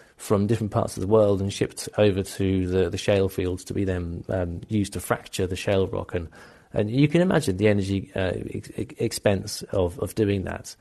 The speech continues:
Um, it's, it's phenomenal. So it's not surprising that, that energy returns are going down, um, on, uh, uh, as we go for these, these kind of alternative shale resources.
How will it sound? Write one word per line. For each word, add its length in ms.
Um, 260
it's, 200
it's 140
phenomenal. 560
So 140
it's 140
not 180
surprising 640
that, 240
that 120
energy 340
returns 420
are 40
going 240
down, 360
um, 380
on, 400
uh, 460
uh, 260
as 140
we 100
go 200
for 160
these, 400
these 320
kind 220
of 100
alternative 540
shale 300
resources. 720